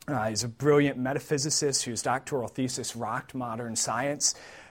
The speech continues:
uh, with this claim and proof based on emanations from black holes that the universe actually had a definite beginning.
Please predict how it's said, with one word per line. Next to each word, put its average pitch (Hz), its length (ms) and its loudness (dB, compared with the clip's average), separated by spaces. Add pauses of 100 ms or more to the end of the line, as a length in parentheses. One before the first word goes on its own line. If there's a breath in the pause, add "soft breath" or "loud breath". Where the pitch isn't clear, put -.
uh, 107 340 0
with 135 220 -8
this 117 240 2
claim 147 560 0
and 120 180 -4
proof 151 400 0
based 135 300 -4
on 120 280 -2
emanations 135 540 -4
from 107 140 -8
black 101 320 -6
holes 123 400 -2
that 110 120 -8
the 110 80 -10
universe 117 460 -2
actually 117 480 0
had 113 380 0
a 113 140 -2
definite 123 480 -2
beginning. 135 520 -2